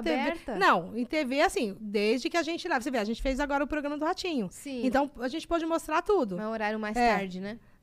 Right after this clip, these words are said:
Speaker 1: Não, era
Speaker 2: Ou não é
Speaker 1: dez
Speaker 2: por
Speaker 1: e
Speaker 2: isso?
Speaker 1: meia. Não. Ho-, hoje tá bem liberal esse negócio de, de anunciar. O Instagram mesmo, hoje deixa mostrar bastante co-, é o que eu falo, a mesma coisa que eu tô fazendo aqui. Não vou trazer uma vagina, não vou trazer um pênis, porque aí não pode.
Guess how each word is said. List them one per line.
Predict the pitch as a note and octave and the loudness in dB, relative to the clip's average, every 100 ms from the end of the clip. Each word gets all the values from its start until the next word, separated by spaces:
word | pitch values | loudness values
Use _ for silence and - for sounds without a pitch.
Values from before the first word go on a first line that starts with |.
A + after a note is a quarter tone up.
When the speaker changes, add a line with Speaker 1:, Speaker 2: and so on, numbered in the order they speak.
| - | 2
Speaker 1:
Não, | C#5 A#4+ A#4 | 4 8 8
era | G4 | 6
Speaker 2:
Ou | F4 | 6
não | A#3+ | 4
é | C#4+ | 4
Speaker 1:
dez | D4 | 2
Speaker 2:
por | C#4+ | 0
Speaker 1:
e | |
Speaker 2:
isso? | C4+ | 0
Speaker 1:
meia. | D4+ C4+ G3+ F3+ - _ _ - | 2 2 2 -2 -10 _ _ -4
Não. | G4 F4+ G4 - - | 0 0 -4 -16 -8
Ho-, | C4+ D4 D4 | 0 4 4
hoje | F#4+ | 4
tá | - | 2
bem | G#4+ G4 A4 A4 | 0 0 0 0
liberal | G#4 F#4 D#4 D#4 C4 | 0 2 4 2 0
esse | - | -4
negócio | A#3+ A3 G#3 G#3 | -2 0 0 -2
de, | G#3 | -6
de | F3 | -4
anunciar. | G#3 G#3 G#3 A3 D#3+ - - - | -2 -2 -2 -4 -4 -8 -10 -4
O | |
Instagram | D#4+ F#4+ F4 D#4 F#4+ | 0 2 4 4 2
mesmo, | F4 D#4+ E4 C4 | 4 2 2 2
hoje | C4 C4 | 2 0
deixa | A3+ B3+ C4 | 0 -2 -2
mostrar | A3+ - | -4 -2
bastante | A#3+ A3 B3+ | -2 -2 -4
co-, | - - - | -8 -20 -6
é | - | -2
o | |
que | D#4+ | 0
eu | A#4+ | 2
falo, | F4+ A3+ | 2 2
a | |
mesma | G#3 B3+ D#4+ | 0 -2 -2
coisa | F4 F4 | -4 -6
que | |
eu | |
tô | F4+ F4+ | -6 -4
fazendo | F#4 F#4+ | -4 -4
aqui. | G4 C4+ | -4 -4
Não | G3 | -2
vou | G#3 | -4
trazer | A3+ B3 A#3 | -4 -4 -2
uma | A#3+ | 0
vagina, | C#4 F#4+ E4 C#4 C#4+ A3+ | 2 2 2 0 2 0
não | G3+ | -2
vou | G#3+ | -4
trazer | A3 G#3 | -6 -4
um | C4 | -2
pênis, | E4 C#4+ C4 C4 F#3+ | 0 2 2 2 -2
porque | - A3 | -6 -10
aí | F#3+ B3 | -8 -8
não | G4+ | -2
pode. | F4+ C4+ E3+ F#3 | 2 4 2 -6